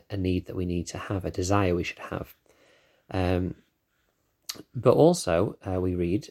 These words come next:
that Joseph Smith attended their several meetings as often as occasion would permit. So whenever he could, he would go to these different denominations. He would go and search. He'd go and do his research. He would look for himself rather than listen to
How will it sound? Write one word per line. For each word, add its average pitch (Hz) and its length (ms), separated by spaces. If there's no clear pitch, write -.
that 92 220
Joseph 98 300
Smith - 280
attended 135 440
their 107 160
several 135 360
meetings 85 480
as 87 120
often 95 340
as 92 240
occasion 87 460
would 87 180
permit. - 400
So 101 200
whenever 101 380
he 151 160
could, - 340
he 101 240
would 104 140
go 113 340
to 92 200
these 90 220
different - 540
denominations. 92 800
He - 120
would 104 200
go 98 180
and 104 140
search. - 440
He'd - 200
go 92 140
and 92 120
do 95 140
his 95 180
research. 120 640
He 127 120
would 113 180
look - 380
for - 80
himself 92 600
rather 104 320
than 98 180
listen 98 320
to 92 340